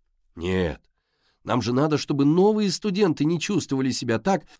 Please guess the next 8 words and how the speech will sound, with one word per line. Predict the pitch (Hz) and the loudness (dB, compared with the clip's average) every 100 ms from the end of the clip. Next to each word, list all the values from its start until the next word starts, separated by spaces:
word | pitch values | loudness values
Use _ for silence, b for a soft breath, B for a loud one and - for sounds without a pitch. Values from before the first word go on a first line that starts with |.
| _ _ _ _ _ | _ _ _ _ _
словно | - 127 147 143 | -2 2 4 6
не | 151 | 6
могут | 185 151 139 | 6 4 2
сделать | 104 143 123 107 | 0 2 2 0
то, | - 202 175 b b | 2 2 2 b b
что | - 170 | -4 2
можем | 143 151 123 | 4 4 2
мы». | 120 87 67 | 2 0 -4